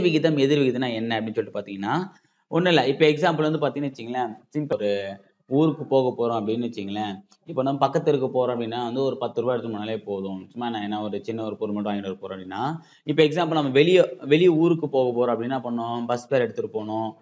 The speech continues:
அப்புறம் வந்து பாத்தீங்கன்னா, அங்க ஏதாவது நம்ம பொருள் வாங்குவோம். அப்ப என்ன பண்ணுவோம்? காசு கொஞ்சம் அதிகமா எடுத்துட்டு போகணும். அப்போ தூரம் அதிகரிக்க அதிகரிக்க நம்ம செலவும் அதிகரிக்குது. இதான் நேர், ஏ-, நேர்மாறுன்னு சொல்லுவாங்க. நேர்மாறு என்னன்னா, நம்ம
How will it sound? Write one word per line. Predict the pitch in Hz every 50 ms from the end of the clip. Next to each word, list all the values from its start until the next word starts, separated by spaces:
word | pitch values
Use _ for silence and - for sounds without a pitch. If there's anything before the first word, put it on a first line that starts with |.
| _ _ _ -
அப்புறம் | - 123 127 135 135
வந்து | 127 110
பாத்தீங்கன்னா, | 131 - - 135 123 123
அங்க | 127 127 127
ஏதாவது | 127 131 135 127 123
நம்ம | 120 113 107 123
பொருள் | 123 127 127 123 113
வாங்குவோம். | 110 107 110 113 110
அப்ப | - 123
என்ன | 131 123 123
பண்ணுவோம்? | 113 104 101 98 101 -
காசு | 120 127 123 - -
கொஞ்சம் | 127 113 101
அதிகமா | 107 113 113 107
எடுத்துட்டு | 95 - 98 95
போகணும். | 95 98 - _ _ _ - -
அப்போ | - - 135 127 123 127
தூரம் | 156 185 202 196 185 165 139
அதிகரிக்க | 139 147 156 160 151 147 - 131 123 113
அதிகரிக்க | 117 113 110 98 98 95 - 117 123 131 135 135 - 123
நம்ம | 120 117 113 110 131 147 160 156 - - -
செலவும் | 143 139 147 151 156 143 123
அதிகரிக்குது. | 113 117 117 107 104 98 95 - 98 95 104 104 104 98 87 - - _ _ _ - 151
இதான் | 156 180 175 160 143
நேர், | 139 139 139 135 - 123 131
ஏ-, | 131 127 123 120 - - - 131
நேர்மாறுன்னு | 147 156 151 139 120 110 104 107 117 117 120 117
சொல்லுவாங்க. | 107 101 95 95 95 95 - _ _ _ _ _ _ _ -
நேர்மாறு | 147 170 190 180 175 170 160 160 151
என்னன்னா, | 135 120 107 107 117 127 151 170 170 151 151
நம்ம | 131 147 151 147